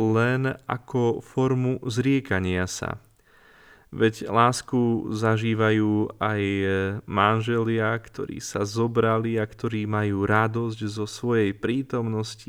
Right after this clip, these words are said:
ktorí majú radosť z toho, že sú spolu, ktorí prežívajú radosť z intimity.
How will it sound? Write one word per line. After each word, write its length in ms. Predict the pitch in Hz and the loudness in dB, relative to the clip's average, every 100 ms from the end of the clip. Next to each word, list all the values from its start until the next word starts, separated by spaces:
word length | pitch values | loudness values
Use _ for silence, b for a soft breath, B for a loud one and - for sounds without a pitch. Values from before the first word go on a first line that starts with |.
| - | -16
ktorí 320 | - 117 110 | -8 -4 -2
majú 400 | 110 110 107 104 B B B B | 0 2 0 -2 B B B B
radosť 480 | 113 123 131 117 - | 2 2 4 0 -2
z 80 | |
toho, 320 | - 139 131 113 | 2 2 2 0
že 160 | 110 | -4
sú 160 | - 127 | -6 -8
spolu, 560 | - - 160 151 120 | -10 2 4 6 4
ktorí 400 | 101 - 120 110 | 0 -4 -6 -4
prežívajú 800 | 107 113 110 117 113 107 104 101 | -2 0 0 0 0 2 2 0
radosť 640 | 101 135 143 104 90 - - | 0 2 2 0 -4 -8 -6
z 80 | 107 | -2
intimity. 640 | 117 110 110 104 104 98 | -2 -2 -2 -4 -4 -8